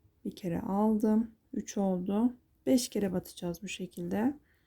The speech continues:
Dört oldu. Ve beş.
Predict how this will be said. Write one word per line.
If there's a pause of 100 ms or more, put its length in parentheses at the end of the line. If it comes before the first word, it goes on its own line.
(680)
Dört
oldu. (1900)
Ve
beş.